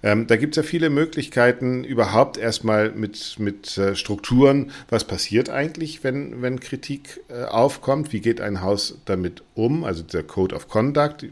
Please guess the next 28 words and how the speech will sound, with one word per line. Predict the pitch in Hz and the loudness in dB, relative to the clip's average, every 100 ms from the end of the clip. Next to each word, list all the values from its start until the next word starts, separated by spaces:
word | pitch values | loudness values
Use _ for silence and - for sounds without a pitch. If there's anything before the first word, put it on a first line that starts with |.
| 127 | -6
der | 110 110 | -6 -6
überhaupt | 120 117 113 | -4 -4 -4
etabliert | 120 123 107 123 123 | -6 -4 0 0 2
werden | 117 | 0
muss, | 117 127 | 0 -2
wo | 90 | -4
ich | 85 | -6
erstaunt | - - 90 101 | -6 -2 -2 0
war, | 90 | -2
dass | 90 | -2
es | 90 | -6
das | - 87 | -8 -10
in | 87 | -10
Erfurt | - - 92 - | -12 -6 -6 -4
gar | 80 | -6
nicht | 80 - | -6 -6
gab. | - 87 156 - - - - - - - | -2 2 2 2 -6 -16 -16 -16 -8 4
Äh, | 131 127 131 - - - | 6 6 2 -10 -20 -2
also | 127 143 | 0 0
ich | - | 4
glaube, | 131 143 | 6 8
da | 139 | 6
gibt | 131 151 | 2 0
es | 147 | 2
ganz | 139 151 | 4 2
viel, | - 160 160 139 - - - _ - 208 185 | 4 6 6 4 -4 -18 -20 _ -20 -20 -16
mm, | 156 151 123 135 147 139 120 | -12 -10 -8 -6 -6 -6 4
Aufgaben, | 123 156 - 143 147 156 151 | 6 6 8 8 8 6 0